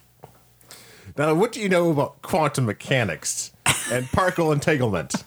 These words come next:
You get one particle that's expensive, which is why it costs a little bit more to make a penny than a penny.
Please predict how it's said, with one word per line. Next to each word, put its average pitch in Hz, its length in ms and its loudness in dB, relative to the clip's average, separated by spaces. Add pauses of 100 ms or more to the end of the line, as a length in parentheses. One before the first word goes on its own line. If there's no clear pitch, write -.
(1300)
You 214 200 2
get 170 300 0
one 220 340 0
particle 139 720 0
that's 135 220 -2
expensive, 147 840 0
which 131 180 -2
is 131 80 -4
why 135 160 0
it 123 60 -6
costs 135 240 0
a 123 60 0
little 131 140 2
bit 127 60 -2
more 120 120 0
to 117 60 -2
make 113 140 -2
a 107 40 -6
penny 107 360 0
than 113 200 -2
a 107 60 0
penny. 113 300 0